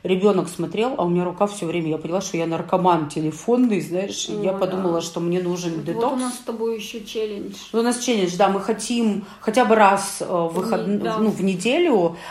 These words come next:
Speaker 1: один день прямо брать, отключать все соцсети. Ну, то есть ты можешь пользоваться телефоном, там, такси заказать, да,
Speaker 2: Ну
Speaker 1: там
Speaker 2: да, да,
Speaker 1: что-то,
Speaker 2: да, да.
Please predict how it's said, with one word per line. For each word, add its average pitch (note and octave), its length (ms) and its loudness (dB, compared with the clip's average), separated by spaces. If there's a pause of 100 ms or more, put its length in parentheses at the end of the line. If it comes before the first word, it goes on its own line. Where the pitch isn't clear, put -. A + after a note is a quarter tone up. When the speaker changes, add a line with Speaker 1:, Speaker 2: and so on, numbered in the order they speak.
(140)
Speaker 1:
один F3+ 440 0
день C4 480 -4
прямо F#3+ 360 -2
брать, A3 560 -2
отключать G3+ 720 0
все - 240 -4
соцсети. G3+ 600 -4
Ну, A3+ 80 0
то C4+ 80 2
есть - 120 -2
ты C4 60 2
можешь B3 420 4
пользоваться F#3+ 560 0
телефоном, G3+ 600 -2
там, D#3 160 -4
такси C#4 560 -2
заказать, F#3 560 -2
да, F#3+ 100 -2
Speaker 2:
Ну E4+ 60 4
Speaker 1:
там G4 100 4
Speaker 2:
да, D4+ 60 4
да, A#3 120 4
Speaker 1:
что-то, A3 180 2
Speaker 2:
да, E3 180 2
да. A3 80 -2